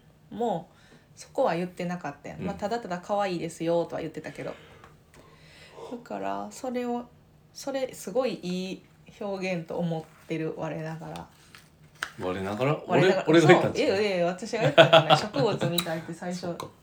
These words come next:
Speaker 1: まあいいけどさ。なんか難しい植物、難しくて綺麗な植物って感じ。
Speaker 2: なんか、
Speaker 1: うん。
Speaker 2: そうね、爬虫類、まあ、命を預かる
Speaker 1: うん。
Speaker 2: わけやからさ、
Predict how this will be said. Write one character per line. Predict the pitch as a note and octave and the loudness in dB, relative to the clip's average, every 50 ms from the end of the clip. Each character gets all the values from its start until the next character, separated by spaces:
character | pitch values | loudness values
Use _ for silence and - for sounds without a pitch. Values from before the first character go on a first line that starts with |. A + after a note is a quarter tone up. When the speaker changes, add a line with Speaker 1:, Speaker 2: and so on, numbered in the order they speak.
| G#3+ G#3 - | -18 -14 -8
Speaker 1:
ま | F3+ F#3 | -6 -4
あ | F3 E3 | -4 -4
い | E3 E3 E3+ | -4 -6 -8
い | |
け | F3 - - D#3 | -8 -8 -6 -6
ど | E3 D#3+ D#3+ | -4 -6 -6
さ。 | - E3 D#3 F3 - - - - - - - - - - - - _ - - - | -10 -12 -14 -14 -16 -20 -20 -20 -20 -20 -20 -20 -20 -20 -20 -20 _ -20 -18 -14
な | F#3+ F#3+ | -12 -10
ん | F#3 F3+ | -10 -8
か | F3+ | -8
難 | F3 G3+ C4 C4+ C#4 C#4 - C4+ C4 B3 | -6 -6 -6 -6 -6 -6 -4 -4 -4 -4
し | - F#3 E3 F3 | -4 -8 -8 -8
い | |
植 | F3+ - F#3 F3+ - G#3 G3 | -8 -10 -12 -14 -12 -12 -10
物、 | F#3+ F#3+ F3+ - - - F3+ F3 F3 F3 - - - - - - - - - - - _ _ _ _ - | -10 -10 -12 -12 -12 -10 -8 -8 -8 -10 -12 -16 -20 -20 -20 -20 -20 -20 -20 -20 -20 _ _ _ _ -18
難 | G#3+ A3 A3 A3 - A3 G#3+ | -16 -14 -14 -12 -10 -10 -12
し | - - | -12 -12
く | - F3+ | -16 -14
て | - - E3 | -12 -12 -12
綺 | - - G3 | -10 -8 -6
麗 | E3+ E3+ D#3 | -6 -6 -6
な | D3+ D#3 D#3+ | -6 -8 -10
植 | - E3+ - E3 D#3 | -10 -12 -10 -8 -6
物 | D#3 D#3 D#3 - - | -6 -8 -8 -10 -18
っ | |
て | - - | -18 -20
感 | - - - F3 G#3+ | -20 -18 -16 -14 -14
じ。 | - - - - - - - - - - - - - - - - - - - - - - - | -14 -16 -18 -20 -20 -20 -20 -20 -20 -20 -20 -18 -18 -18 -18 -20 -20 -20 -20 -20 -20 -16 -14
Speaker 2:
な | F#2+ F2+ | -12 -12
ん | F2 | -10
か、 | - - F2+ F2 - - - - - - - - | -8 -8 -8 -8 -10 -14 -20 -20 -20 -20 -14 -10
Speaker 1:
う | G3+ | -8
ん。 | |
Speaker 2:
そ | F#3+ F#3 F2+ F2 D#2+ E2 | -6 -6 -6 -6 -6 -8
う | F2 | -10
ね、 | F#2 F#2+ - - | -10 -10 -10 -12
爬 | F#2 | -14
虫 | F2+ - - D3 C3 | -10 -4 -2 -2 0
類、 | G#2+ F#2 E2+ E2+ - - - - - - - _ - - - - | 0 -2 -4 -4 -6 -10 -16 -20 -20 -20 -20 _ -20 -20 -14 -6
ま | - G2+ | -4 -4
あ、 | F2+ E2+ - - - - | -4 -4 -6 -8 -2 2
命 | D3+ D3 A#2 - - G2+ | 2 4 2 2 2 0
を | F#2 | 0
預 | F#2+ F#2+ A2 G#2+ | 2 0 0 -2
か | - G2 | -2 -2
る | G2 G2 F#2+ F#2+ - - - - - | -2 -2 -4 -6 -8 -10 -14 -14 -8
Speaker 1:
う | F3+ | -6
ん。 | F3 D#3+ D#3+ E3+ - _ - - - | -6 -6 -6 -10 -14 _ -20 -14 -10
Speaker 2:
わ | G2+ F2+ | -10 -8
け | - F2 | -8 -8
や | D#2+ | -10
か | - G2+ | -10 -10
ら | F2 E2 | -12 -12
さ、 | - - D3 | -12 -14 -16